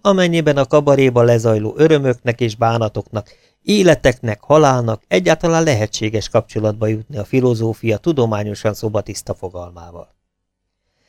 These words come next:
Kerényi Terkánál nem esett szó Bányairól.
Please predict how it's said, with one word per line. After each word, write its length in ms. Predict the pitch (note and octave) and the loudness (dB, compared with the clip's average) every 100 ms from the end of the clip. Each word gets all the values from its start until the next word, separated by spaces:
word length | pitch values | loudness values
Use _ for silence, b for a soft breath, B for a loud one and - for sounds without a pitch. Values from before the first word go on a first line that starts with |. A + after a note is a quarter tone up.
| _ _ _ | _ _ _
Kerényi 440 | - D3+ C#3 C#3+ | 2 4 2 0
Terkánál 580 | - D3 - C#3+ C#3+ B2+ | 2 2 2 0 2 -2
nem 160 | G#2 | -2
esett 280 | A2 - G#2+ | -4 -2 -6
szó 200 | - G#2 | -4 -6
Bányairól. 720 | G#2+ G#2 G2+ G2 F#2+ F#2 G2 | -4 -4 -6 -12 -12 -14 -16